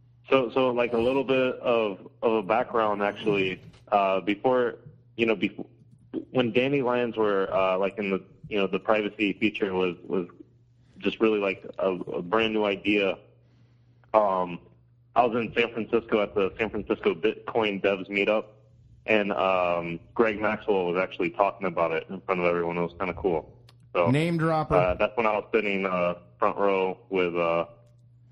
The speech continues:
Speaker 1: with, uh, Pierre Woolley and, and some other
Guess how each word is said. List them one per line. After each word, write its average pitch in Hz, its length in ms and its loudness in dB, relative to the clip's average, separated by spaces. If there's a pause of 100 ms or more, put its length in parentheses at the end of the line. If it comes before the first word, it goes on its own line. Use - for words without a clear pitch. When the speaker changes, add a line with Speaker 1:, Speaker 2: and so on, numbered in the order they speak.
(260)
Speaker 1:
with, 87 200 2
uh, 85 180 2
Pierre 101 260 0
Woolley 92 380 0
and, 85 240 -4 (180)
and 87 340 -10
some 92 160 0
other 92 300 0